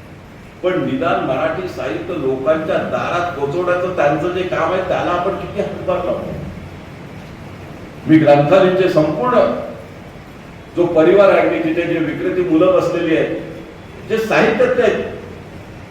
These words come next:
अगदी पुलंची व्यक्तिरेखा तिथे समोर बसलेली आहे,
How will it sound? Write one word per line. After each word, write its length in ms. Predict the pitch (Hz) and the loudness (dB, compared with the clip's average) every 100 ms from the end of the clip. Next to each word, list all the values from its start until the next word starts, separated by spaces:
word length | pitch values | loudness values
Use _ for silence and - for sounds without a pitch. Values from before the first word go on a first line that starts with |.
| - | -4
अगदी 220 | - - - | 0 2 0
पुलंची 460 | 185 220 233 233 | 2 2 2 2
व्यक्तिरेखा 580 | 226 214 208 254 240 254 | 4 4 4 4 4 4
तिथे 240 | 254 247 | 2 2
समोर 240 | 233 233 233 | 2 2 2
बसलेली 460 | 220 202 214 208 | 0 0 0 2
आहे, 340 | 175 - - | 2 0 -6